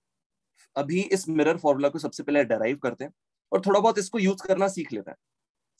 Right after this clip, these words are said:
टेंथ में क्या होता है, बहुत सारे बच्चे इसको पढ़ तो लेते हैं, but फिर उनको समझ में नहीं आता,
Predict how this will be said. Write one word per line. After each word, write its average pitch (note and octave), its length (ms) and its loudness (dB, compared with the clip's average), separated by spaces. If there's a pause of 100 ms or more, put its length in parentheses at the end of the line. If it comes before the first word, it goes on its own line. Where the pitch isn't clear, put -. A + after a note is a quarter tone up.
(180)
टेंथ D3 160 2
में F3+ 140 0
क्या F3+ 80 6
होता E3+ 140 4
है, F#3+ 80 4 (160)
बहुत C3+ 200 0
सारे D3+ 140 0
बच्चे C#3+ 220 -2
इसको D#3+ 140 -4
पढ़ B2 240 -2
तो D#3 120 -4
लेते D#3 200 -2
हैं, D#3 60 -4
but - 120 -2
फिर D#3 120 -2
उनको D3 220 -2
समझ C#3+ 320 -2
में D3+ 80 -2
नहीं C#3+ 100 0
आता, D#3+ 140 -4